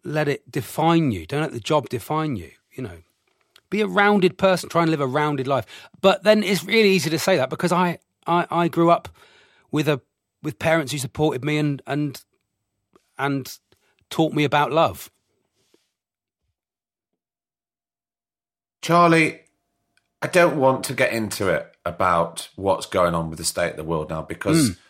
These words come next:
Speaker 2: more and more people are saying, you know, they come to this podcast because they love to escape and they love to listen to somebody else's journey for a bit. But it'd be, it'd be remiss of me not to, uh, ask you about how this has,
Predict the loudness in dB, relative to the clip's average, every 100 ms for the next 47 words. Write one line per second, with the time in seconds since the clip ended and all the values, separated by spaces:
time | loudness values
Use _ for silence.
0 | _ -4 2 4 4 4 2 0 0 -2
1 | -2 -2 -4 -2 -4 -4 -6 -2 -2 -2
2 | -4 -4 -6 -6 -8 -10 -6 -6 -6 -8
3 | -8 -8 -10 -10 -6 -6 -6 -12 _ _
4 | -4 0 0 0 -4 -6 -2 0 0 -4
5 | -6 -2 -2 -2 -4 -6 -4 -6 -8 -10
6 | -10 -8 -4 0 0 -2 -8 -8 -8 -8
7 | -8 -8 -6 -8 -2 0 0 -4 -20 -20
8 | -20 _ _ _ _ _ _ _ _ _
9 | -8 -8 -8 -8 -2 2 4 4 2 0
10 | -2 2 4 4 2 -6 0 4 4 2
11 | -6 _ _ _ _ -2 0 2 0 0
12 | -2 -2 -2 0 -4 -4 -6 -2 -2 -2
13 | -6 -8